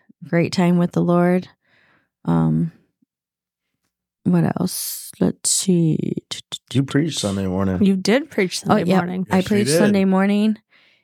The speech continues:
Speaker 1: and I think I gave a pretty good word. <laughs>
Speaker 3: You did.
Speaker 1: Um,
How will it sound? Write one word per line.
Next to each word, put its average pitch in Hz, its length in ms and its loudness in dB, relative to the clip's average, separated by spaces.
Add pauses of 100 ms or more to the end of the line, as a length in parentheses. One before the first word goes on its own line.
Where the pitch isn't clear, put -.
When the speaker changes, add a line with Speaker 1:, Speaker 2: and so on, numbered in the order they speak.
(240)
Speaker 1:
and 170 560 2 (560)
I 226 140 2
think 311 160 0
I 294 100 4
gave 226 240 2
a 214 80 0
pretty 226 260 0
good 196 280 2
word. 190 480 2 (320)
<laughs> - 80 2 (360)
Speaker 3:
You 185 140 0
did. 180 260 0 (100)
Speaker 1:
Um, 175 460 -2